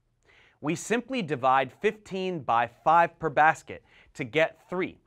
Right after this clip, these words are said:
which means that three baskets will give us all the apples we need. Fifteen is the dividend, and five is the divisor,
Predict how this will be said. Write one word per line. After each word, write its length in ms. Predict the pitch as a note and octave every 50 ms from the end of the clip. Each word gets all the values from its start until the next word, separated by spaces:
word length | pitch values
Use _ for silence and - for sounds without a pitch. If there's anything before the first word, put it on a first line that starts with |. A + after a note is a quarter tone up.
| _ _ _ _
which 240 | - C#3 C#3+ C#3+ -
means 440 | C#3+ F3+ A3+ G#3 D#3+ D3+ D3+ - - -
that 260 | A#2+ C3+ C3+ - - _ _ -
three 260 | D#3 F#3 A3 A3 A3
baskets 680 | E3+ F#3 F3+ F#3+ G3 - - - A2 G#2 - - - _ _ _
will 140 | - C3+ C#3
give 180 | A#2 C#3+ D3+ D#3
us 180 | D#3+ D#3 - - -
all 260 | C3+ D3+ D#3+ E3+ F3
the 140 | F3+ - -
apples 340 | A2+ G#2+ G#2 - B2+ A2+ A#2
we 100 | B2 C3+
need. 280 | D#3 F#3 F#3 - - - _ _ _ _ _ _ _ _ _ _ _ _
Fifteen 640 | _ - B3+ B3 - - - G#3 G3+ G3+ G3+ G3+ F#3+ -
is 300 | D3 D#3+ D#3+ E3 C#3 A#2
the 160 | A#2+ C3 D3
dividend, 760 | B2 G#2+ G#2 - E3+ F3 D#3 C#3 G2+ A2 F2+ E2 - - - _ _ _ _ _ -
and 200 | C#3 C#3+ C#3 C3+ - -
five 380 | - F#3+ F#3 D3 B2+ C3 C3 -
is 180 | - D3 C#3+ A#2
the 120 | - D#3
divisor, 800 | D#3 B2+ - D3+ D3+ C#3 A#2+ D#3 E3 F3 E3+ C3 G2+ G2+ F2 -